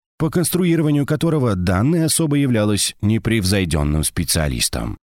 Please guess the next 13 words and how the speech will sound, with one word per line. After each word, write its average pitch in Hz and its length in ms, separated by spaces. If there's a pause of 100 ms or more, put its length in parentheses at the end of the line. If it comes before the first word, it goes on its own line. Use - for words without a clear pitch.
(240)
как 101 220
самого 123 800
обычного 82 880
барана. 73 800 (1200)
«Благодарю 107 640
вас 65 320
за 82 180
то, 117 220
что - 240
открыли 113 480
мне 80 240
глаза, 78 480
мастер». - 600